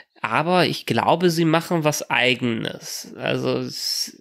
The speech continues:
Taika Waititi macht, glaub ich, seinen eigenen Standalone, äh, Thor-Film, was auch ganz okay ist, weil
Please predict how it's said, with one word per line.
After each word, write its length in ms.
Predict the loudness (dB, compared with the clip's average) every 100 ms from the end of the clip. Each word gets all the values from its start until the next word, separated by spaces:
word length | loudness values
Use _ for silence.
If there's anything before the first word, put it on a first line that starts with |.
| -16 -14 -12 -12 -4
Taika 320 | 0 4 4
Waititi 440 | 4 4 2 2
macht, 280 | 4 2 0
glaub 240 | 2 4 4
ich, 120 | 2
seinen 280 | 2 2 0
eigenen 340 | -2 0 -2
Standalone, 800 | 0 2 2 2 4 4 4 2 -2 -20 -20 -12
äh, 200 | -4 -4 -4 -10 -16 -20 -20 -20 -20 -20 -8
Thor-Film, 880 | 0 2 2 2 2 2 0 -4 -8
was 380 | -4 -2 -2 0
auch 380 | 2 2 -2 -2
ganz 340 | 0 0 0
okay 380 | -2 -2 0 0
ist, 440 | 0 -2 -2 0
weil 540 | 4 6 6 6 4